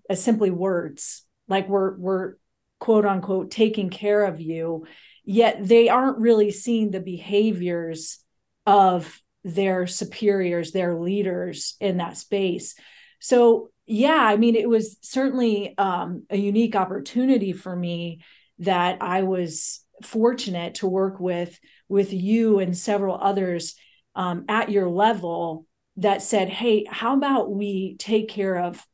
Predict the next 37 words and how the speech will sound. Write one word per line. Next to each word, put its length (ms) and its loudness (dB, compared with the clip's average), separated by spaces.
my 420 0
direct 520 -4
team 260 -4
first?" 720 -8
And 380 2
it, 260 2
through 300 -2
that 180 0
experience, 680 -2
what, 380 0
what 320 0
was 300 2
really 640 2
powerful 720 0
is 180 -4
that 300 0
once 640 -2
leaders 600 2
felt 480 -2
it 220 -2
for 240 2
themselves 1120 -2
personally, 440 0
because 340 -2
that's 220 2
the 100 0
truth 340 2
of 140 0
human 340 2
nature, 480 -2
right? 260 2
Like, 200 0
"What's 340 2
in 120 2
it 180 -2
for 120 -2
me?" 440 0